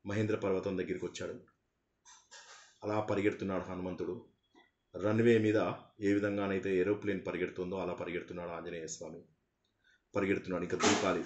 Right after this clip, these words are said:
దూకాలి. తన శరీరాన్ని పెంచాడు. తను కదులుతుంటే ఆ కొండ మొత్తము కదిలిపోతుంది.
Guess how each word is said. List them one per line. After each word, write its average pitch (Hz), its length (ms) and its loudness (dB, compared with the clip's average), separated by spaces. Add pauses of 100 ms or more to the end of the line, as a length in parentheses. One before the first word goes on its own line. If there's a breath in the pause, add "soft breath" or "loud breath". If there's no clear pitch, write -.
దూకాలి. 92 340 0 (800)
తన 101 120 0
శరీరాన్ని 101 480 4
పెంచాడు. 92 600 -2 (1120)
తను 131 120 6
కదులుతుంటే 160 580 10
ఆ 139 120 8
కొండ 131 300 6
మొత్తము 120 380 4
కదిలిపోతుంది. 101 880 0